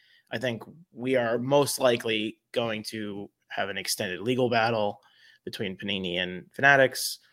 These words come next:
Not necess-, well, not even necessarily Panini and Fanatics, 'cause there already is one of those. It would be Panini and the N F L P A, right?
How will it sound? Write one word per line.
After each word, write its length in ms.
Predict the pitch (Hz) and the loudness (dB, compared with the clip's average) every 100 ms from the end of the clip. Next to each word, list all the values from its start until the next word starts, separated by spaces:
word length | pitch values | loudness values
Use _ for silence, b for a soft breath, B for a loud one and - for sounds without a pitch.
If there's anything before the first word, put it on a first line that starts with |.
| b b _ - | b b _ 6
Not 220 | 165 143 | 8 8
necess-, 260 | 147 - 190 | 4 2 6
well, 200 | 180 185 | 6 6
not 180 | 214 | 4
even 120 | 208 165 | 2 2
necessarily 360 | 156 - 147 | 0 2 0
Panini 280 | 123 127 120 | 0 -2 -2
and 80 | 113 | 0
Fanatics, 480 | 127 117 80 - - | 2 2 0 -8 -10
'cause 140 | 110 | -4
there 80 | 113 | 0
already 180 | 110 110 | 0 0
is 120 | 110 | -2
one 100 | 98 | -8
of 60 | |
those. 160 | 87 82 | -10 -10
It 40 | |
would 100 | 87 | -12
be 100 | 87 | -12
Panini 480 | 92 - 113 107 104 | -16 -12 -8 -6 -6
and 80 | 95 | -6
the 40 | |
N 80 | 95 | -6
F 120 | 98 | -8
L 80 | 95 | -10
P 140 | - 98 | -6 -4
A, 160 | 87 | -4
right? 220 | 80 82 | -4 -6